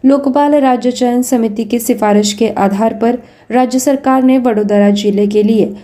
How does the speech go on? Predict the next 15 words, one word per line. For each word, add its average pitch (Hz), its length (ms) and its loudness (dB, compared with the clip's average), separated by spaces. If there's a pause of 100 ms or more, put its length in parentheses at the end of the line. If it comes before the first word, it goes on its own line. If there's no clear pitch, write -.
(180)
ओझा 269 360 2
की 269 180 -2
नियुक्ति, 220 540 0 (360)
पड़ोसी 285 360 2
पंचमहल 240 580 0
जिले 220 340 0
के 233 180 -2
लिए 233 160 2
सज्जन 214 420 -4
सिंह, 226 340 -2
अमर 202 220 2
सिंह 220 260 -2
पडवाल 214 400 0 (120)
की 196 80 -2
नियुक्ति, 185 420 0